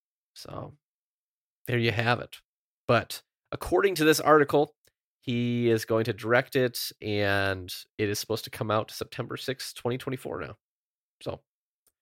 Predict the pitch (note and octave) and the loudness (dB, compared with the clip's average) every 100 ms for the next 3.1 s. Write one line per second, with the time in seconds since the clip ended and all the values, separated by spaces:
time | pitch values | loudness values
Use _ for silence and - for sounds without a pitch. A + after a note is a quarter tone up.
0 | _ _ _ _ _ - G#2 A#2 A#2+ A#2 | _ _ _ _ _ -6 -2 -2 2 2
1 | A2+ A2+ B2+ B2+ C3 A2+ - - A#2 D2+ | 2 2 2 4 2 0 0 0 0 2
2 | G#2 F2+ - _ _ _ A2+ A2 G2 D#2+ | -2 -4 -14 _ _ _ -6 -4 -6 -8